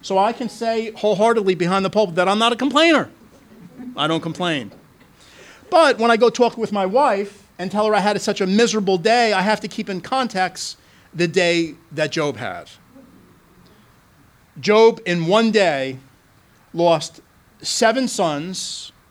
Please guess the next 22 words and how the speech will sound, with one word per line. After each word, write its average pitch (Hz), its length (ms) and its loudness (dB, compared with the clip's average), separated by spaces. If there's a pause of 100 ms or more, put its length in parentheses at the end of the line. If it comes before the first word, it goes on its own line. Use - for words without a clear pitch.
(1200)
three 247 320 0
daughters, 160 800 -2 (1120)
seven 247 380 2
thousand 226 480 0
sheep, 196 500 0 (1120)
ten, 277 400 0
uh, 180 200 0
three 277 260 0
thousand 220 420 0
camels, 175 800 -6 (440)
five 269 360 2
thousand 214 340 0
oxen, 175 580 -4 (1160)
I'm, 175 160 -2
I'm 190 100 -2
sorry, 196 220 2
five 269 280 2
hundred 247 220 0
oxen, 180 400 -2
five 247 260 2
hundred 240 220 -2
donkeys, 185 460 -4